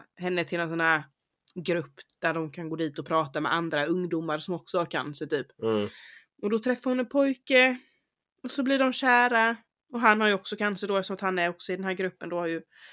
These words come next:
Speaker 1: eller har haft, ja. Så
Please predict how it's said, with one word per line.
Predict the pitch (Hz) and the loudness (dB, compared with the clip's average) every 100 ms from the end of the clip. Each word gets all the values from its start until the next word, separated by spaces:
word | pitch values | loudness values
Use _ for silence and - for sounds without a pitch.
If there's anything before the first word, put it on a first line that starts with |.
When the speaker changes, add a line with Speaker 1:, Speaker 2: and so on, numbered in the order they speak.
| - - _ - | -20 -20 _ -10
Speaker 1:
eller | 196 | -8
har | 180 170 | -2 0
haft, | 165 165 - - - _ - | 0 -4 -6 -20 -20 _ -8
ja. | 160 - _ _ - - - - _ _ _ _ | -8 -8 _ _ -20 -18 -20 -20 _ _ _ _
Så | - - 180 170 170 | -8 -4 0 2 2